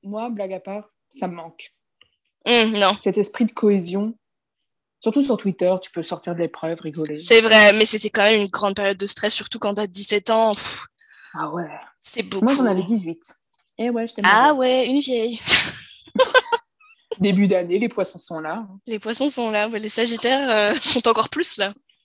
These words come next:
Speaker 2: Voilà, c'était un, un réel plaisir d'avoir partagé, euh, ce petit moment. On espère,
Speaker 1: Ouais.
Speaker 2: euh,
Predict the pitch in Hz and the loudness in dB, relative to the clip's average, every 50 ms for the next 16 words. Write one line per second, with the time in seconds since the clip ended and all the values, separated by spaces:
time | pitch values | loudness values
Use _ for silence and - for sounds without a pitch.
0 | _ - - _ _ _ _ _ - - - - - - - _ _ _ - - | _ -20 -20 _ _ _ _ _ -16 -16 -14 -14 -16 -18 -20 _ _ _ -20 -20
1 | - - - _ _ _ - 277 254 269 285 269 247 - 262 247 240 240 233 214 | -20 -20 -20 _ _ _ 8 8 8 8 6 4 4 6 6 8 10 10 10 8
2 | - - - 262 277 - 311 262 302 330 277 247 240 226 - - 254 240 - 247 | 8 6 4 4 2 0 2 2 4 4 6 6 4 4 2 0 -6 -2 2 2
3 | 233 226 220 233 233 233 220 214 220 - 226 - - 247 233 220 220 220 226 277 | 2 4 2 2 4 4 2 2 0 -4 -2 -2 0 2 2 4 4 4 4 4
4 | 427 - _ _ _ _ _ _ _ _ _ _ _ _ _ _ _ _ - 220 | 2 -2 _ _ _ _ _ _ _ _ _ _ _ _ _ _ _ _ -2 2
5 | 233 233 240 - - - 262 262 262 262 240 226 214 214 208 208 208 208 214 208 | 2 2 2 4 6 6 8 8 8 6 6 6 8 8 6 6 4 2 -2 -6